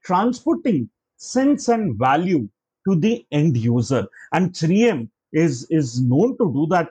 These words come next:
with, with a variety of interesting product,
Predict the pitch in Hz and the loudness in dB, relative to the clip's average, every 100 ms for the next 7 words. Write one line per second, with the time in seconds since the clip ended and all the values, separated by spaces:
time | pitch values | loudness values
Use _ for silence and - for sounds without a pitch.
0 | 139 160 160 _ _ - 139 - _ - | -4 -4 -6 _ _ -6 -6 -6 _ -4
1 | 143 123 104 160 165 165 202 214 233 220 | -2 -2 0 0 2 2 0 0 0 0
2 | - 170 156 165 156 175 160 - 139 160 | 0 -8 -6 -8 -6 -4 -4 0 0 0